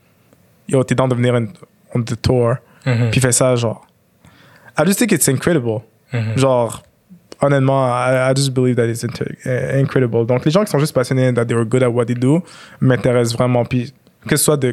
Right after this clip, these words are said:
Speaker 1: cuisine, photo, business, health, name it. Euh, je suis, je suis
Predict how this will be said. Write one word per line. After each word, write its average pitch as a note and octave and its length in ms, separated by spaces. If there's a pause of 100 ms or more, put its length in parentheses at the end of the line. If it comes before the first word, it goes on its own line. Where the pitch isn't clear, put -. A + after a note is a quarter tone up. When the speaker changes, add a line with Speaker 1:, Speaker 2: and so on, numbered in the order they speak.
(160)
Speaker 1:
cuisine, C3+ 680 (180)
photo, C#3 640
business, B2+ 960 (120)
health, B2+ 440 (520)
name C3+ 280
it. A2+ 140 (240)
Euh, B2+ 260
je B2 60
suis, A#2+ 420
je - 0
suis - 280